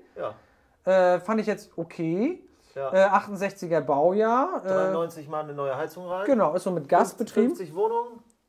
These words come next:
Speaker 2: Genau, zweitausendsechshundert Quadratmeter.
Speaker 1: Genau.
Speaker 2: Ja, so, und da haben wir gedacht, so, okay, was, was macht das jetzt nach Adam Riese?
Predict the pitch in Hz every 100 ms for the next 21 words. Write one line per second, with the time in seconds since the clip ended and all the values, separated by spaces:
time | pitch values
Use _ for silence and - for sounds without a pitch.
0 | _ _ _ - 208 110 - - 214 214
1 | 220 214 214 202 196 143 113 107 95 _
2 | _ _ _ _ _ _ _ _ _ _
3 | _ _ _ _ 123 139 139 123 107 185
4 | 185 139 156 196 196 208 240 226 214 220
5 | 214 190 220 202 196 190 208 220 202 180
6 | 165 151 147 156 147 165 170 247 -